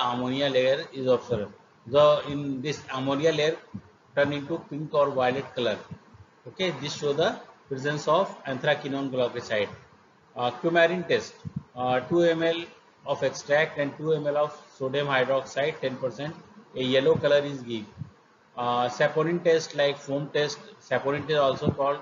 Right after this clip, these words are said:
foam test because saponin give foam. So in this, five M L of extract plus five M L of water, then heat. Froth is appear.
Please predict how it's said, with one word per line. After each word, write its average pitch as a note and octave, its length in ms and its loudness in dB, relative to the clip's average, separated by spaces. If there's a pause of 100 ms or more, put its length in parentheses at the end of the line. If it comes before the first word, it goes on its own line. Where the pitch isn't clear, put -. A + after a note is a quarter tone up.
foam C#3 260 -8
test C3+ 160 0
because C#3+ 420 0 (340)
saponin C#3 720 -2
give D#3+ 200 -4
foam. B2 420 -2 (340)
So D#3 140 -4
in C#3+ 140 0
this, E3 300 0 (320)
five D3+ 280 4
M D#3+ 100 0
L D#3 180 2
of D3+ 160 0
extract D3 580 -2 (520)
plus C#3+ 220 0
five D3 260 2
M D3+ 140 -4
L D3 100 -2
of C3 140 -2
water, C3 380 0 (720)
then C3+ 160 4
heat. B2 280 -2 (800)
Froth E3 340 4
is D3 160 -6
appear. A2+ 380 0